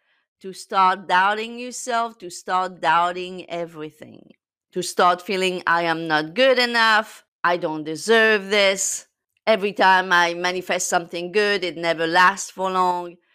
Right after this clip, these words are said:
You know, those thoughts that you may or may not be conscious of, that you do have.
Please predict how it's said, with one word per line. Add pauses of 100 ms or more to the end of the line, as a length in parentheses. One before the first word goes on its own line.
(240)
You
know,
those
thoughts
that
you
may
or
may
not
be
conscious
of, (260)
that
you
do
have.